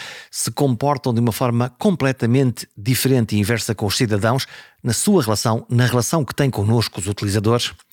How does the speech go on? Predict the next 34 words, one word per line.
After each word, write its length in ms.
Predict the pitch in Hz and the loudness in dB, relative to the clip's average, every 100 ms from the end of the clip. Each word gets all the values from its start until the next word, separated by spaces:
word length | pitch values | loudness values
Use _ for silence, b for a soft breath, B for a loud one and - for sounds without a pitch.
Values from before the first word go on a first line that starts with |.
| B B B B B B | B B B B B B
No 80 | 135 | -2
caso 220 | 127 107 | 0 0
da 60 | |
educação, 380 | 151 - 147 190 | 0 0 0 0
quando 280 | 160 156 143 | 0 2 2
um 80 | 147 | 2
aluno 280 | 117 110 113 | 2 2 2
perde 360 | - 101 101 | 0 -2 0
o 40 | 131 | 0
pé, 300 | - 151 165 | 2 0 0
como 240 | - 120 | -2 -2
foi 120 | - | 0
o 40 | 123 | 2
meu 140 | 135 | 2
caso, 460 | 135 147 156 139 165 B B B B _ | 2 0 0 0 -2 B B B B _
tem 280 | - 120 107 | 0 2 2
mais 180 | 104 98 | 0 -2
dificuldade 500 | 107 107 110 180 127 | -2 -2 0 0 0
ou 60 | |
simplesmente 480 | 95 123 92 110 107 | 0 0 0 0 0
tira 180 | - 92 | -2 -2
más 280 | 101 113 110 | 0 0 0
notas, 440 | 147 - 160 - B B B B | -2 0 -2 -2 B B B B
ganha 460 | 147 202 190 175 - | 0 2 2 -2 -2
uma 200 | 135 139 | 0 0
etiqueta 400 | 127 156 170 139 | 0 0 0 2
invisível 640 | 120 104 104 110 90 87 85 _ - | 2 2 2 0 0 -4 -8 _ -10
de 360 | 123 127 131 - - | 0 2 0 -4 -4
"não 160 | 135 | -2
vale 300 | 98 98 95 104 | 0 0 -2 -4
a 60 | - | -6
pena 320 | 95 98 92 | -6 -4 -2
investir 380 | 107 - - 92 | -2 -2 -4 -2
nele". 420 | 98 107 90 82 | 2 2 0 -6